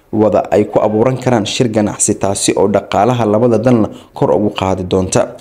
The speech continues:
Waxa uu sheegay in Djibouti ay dadaal kasta ay ku bixinayso sidii loo qaboojin lahaa xiisadda labada dhinac. Waxa uuna xusay in mas'uuliyadda gaar ah ay Djibouti ka saaran tahay ammaanka gobolka, maadaama ay tahay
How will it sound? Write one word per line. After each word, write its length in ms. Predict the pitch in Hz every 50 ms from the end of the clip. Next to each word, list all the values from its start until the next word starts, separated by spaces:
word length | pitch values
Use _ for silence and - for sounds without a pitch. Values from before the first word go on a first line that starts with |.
| - - - - _ -
Waxa 200 | 160 - 156 135
uu 80 | 127 123
sheegay 240 | 127 131 120 117
in 100 | 127 135
Djibouti 520 | 120 113 98 95 107 120 123 123 - 127 -
ay 140 | - 101 101
dadaal 320 | 92 104 107 120 117 110 -
kasta 280 | - 98 - - 117 90
ay 60 | 87
ku 120 | - - 123
bixinayso 520 | 120 127 - 131 123 123 123 123 - 120
sidii 320 | 117 - - 123 123 117 104
loo 140 | 113 127 127
qaboojin 480 | 127 - 101 - 98 104 - - 127 127 127
lahaa 340 | 127 123 127 123 127 127 127 - - - - - -
xiisadda 380 | 123 120 - 156 139 120 113
labada 320 | 107 107 104 127 120 110 107 101
dhinac. 220 | 98 107 - -
Waxa 240 | 117 - - 113 107 104
uuna 200 | 104 123 135 131 - 101
xusay 300 | - - - 107 - -
in 80 | 120 120
mas'uuliyadda 560 | 110 - - - 101 101 120 127 117 110 104
gaar 280 | 110 117 120 110 101 -
ah 140 | 104 101 104
ay 60 | 98 101
Djibouti 480 | - - 101 101 113 127 127 123 123 120
ka 100 | - 123
saaran 380 | - - 123 123 135 131 127
tahay 300 | 127 135 127 127 131 127 127 - - - - - -
ammaanka 440 | - 104 113 123 120 117 120 - 98 104
gobolka, 340 | 120 113 113 110 - -
maadaama 540 | 110 104 101 95 92 92 113 117 120 117 113
ay 120 | 117 110 110
tahay 320 | - 123 110 110 123 123